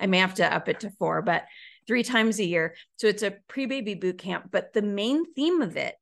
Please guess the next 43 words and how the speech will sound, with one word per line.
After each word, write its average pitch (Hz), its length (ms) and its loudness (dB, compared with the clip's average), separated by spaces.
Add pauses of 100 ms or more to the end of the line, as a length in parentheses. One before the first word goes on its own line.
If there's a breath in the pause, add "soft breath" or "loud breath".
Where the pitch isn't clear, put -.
(140)
is 180 340 -6 (100)
jealousy. - 580 -6 (960 loud breath)
And 190 340 6
the 196 100 2
reason 240 460 0
that 214 240 0
I 180 140 0
picked - 320 -8
that 160 200 0
as 165 140 -6
the 165 100 -4
main 160 300 -4
theme 160 240 -2
of 160 140 -6
this 170 180 -8
pre-baby 160 500 -2
boot - 240 -6
camp 170 380 -6
is 190 220 -2
that 175 220 0
that 175 220 -2
seems 185 340 -6
to 196 120 -4
be 165 140 -2
one 165 160 -6
of 165 100 -12
the 170 160 -8
biggest - 400 -6
concerns 170 680 -8
that - 180 -14
people - 280 -12
have, - 360 -6 (100)
is 175 260 -6
that 139 260 -4 (360 loud breath)
their 175 140 4
dog 151 340 2
will 160 140 0
be 151 140 -4
jealous 156 400 -6
of - 120 -6
the 165 120 -2
new 165 160 -2
baby. 170 500 -2